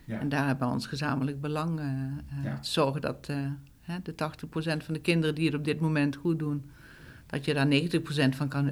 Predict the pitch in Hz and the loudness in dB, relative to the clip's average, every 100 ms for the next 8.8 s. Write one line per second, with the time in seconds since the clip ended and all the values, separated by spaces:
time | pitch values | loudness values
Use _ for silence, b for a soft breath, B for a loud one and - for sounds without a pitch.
0 | - - 143 131 123 127 127 139 135 143 | 0 0 0 2 2 2 0 -2 -2 0
1 | 143 139 139 143 143 139 139 135 127 139 | 0 0 -2 -2 0 -2 -2 -2 0 0
2 | 143 151 143 147 139 139 139 143 196 226 | 2 2 0 0 2 4 2 0 -4 -12
3 | B B B B B B B - - 123 | B B B B B B B -20 2 6
4 | 123 139 - 139 135 139 143 139 143 - | 6 4 0 0 2 2 2 0 -4 -4
5 | 135 147 147 147 - 156 - - - - | -4 -4 -6 -8 -8 -8 -10 -18 -20 -20
6 | - B B 113 110 175 175 - 190 185 | -14 B B 8 8 10 8 8 8 8
7 | 185 175 185 202 202 139 135 143 160 - | 6 4 4 4 2 2 2 0 -2 -2
8 | 135 135 - - 170 151 131 | -4 -6 -10 -6 -4 -4 -6